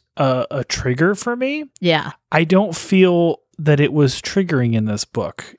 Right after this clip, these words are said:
Speaker 1: In a way, it was, it, so what I, what I appreciated about it is it is something that happened, and she did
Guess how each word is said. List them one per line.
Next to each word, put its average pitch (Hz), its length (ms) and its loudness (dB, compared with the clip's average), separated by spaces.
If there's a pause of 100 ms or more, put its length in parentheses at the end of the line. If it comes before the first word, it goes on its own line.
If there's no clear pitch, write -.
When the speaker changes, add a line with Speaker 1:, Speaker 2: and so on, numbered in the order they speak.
(160)
Speaker 1:
In 147 160 4
a 147 80 4
way, 151 480 4
it 160 140 -2
was, 131 880 0 (520)
it, - 280 -2 (440)
so 247 220 2
what 220 220 2
I, 277 260 2
what 180 260 0
I 247 420 2 (200)
appreciated 170 800 0
about 123 220 0
it - 100 -10
is 135 180 -2
it 151 80 0
is 160 140 2
something 208 320 0
that 247 100 4
happened, 156 720 -2 (420)
and 160 220 4
she 165 300 0
did 170 440 4